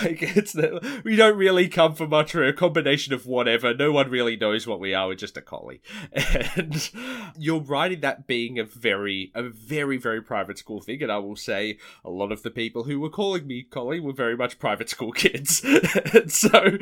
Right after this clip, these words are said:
so that's, I think that's a very interesting <laughs> connection to make. And it's also, like, it's a weird kind of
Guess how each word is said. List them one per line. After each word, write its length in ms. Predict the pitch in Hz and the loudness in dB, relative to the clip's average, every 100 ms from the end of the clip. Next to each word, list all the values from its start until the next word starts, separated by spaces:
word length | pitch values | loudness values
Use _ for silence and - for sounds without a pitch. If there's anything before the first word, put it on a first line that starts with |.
| 320 311 - | 6 6 6
so 200 | - 165 | 0 6
that's, 260 | 190 - | 6 4
I 160 | 170 165 | 2 2
think 200 | 202 190 | 2 2
that's 180 | 165 165 | 0 0
a 60 | |
very 640 | 143 165 165 156 160 143 147 | 2 4 6 4 0 -2 -4
interesting 480 | 147 156 - 151 | -2 -6 -4 -6
<laughs> 0 | |
connection 640 | 151 180 143 170 - 156 151 | -6 -4 -2 -2 -4 -6 -6
to 140 | 160 | -6
make. 520 | 143 139 120 139 - 220 269 269 247 180 | -6 -4 -6 -8 -14 -12 -10 -10 -12 -4
And 220 | 190 196 - _ _ | 0 0 -4 _ _
it's 180 | 214 202 | -2 2
also, 280 | 247 285 320 | -2 -2 -6
like, 280 | 285 233 - | -4 -6 -8
it's 180 | - | -12
a 60 | 180 | -12
weird 400 | 156 156 214 233 | -10 -8 -8 -8
kind 320 | - 294 269 | -8 -6 -4
of 200 | 233 160 | -6 -8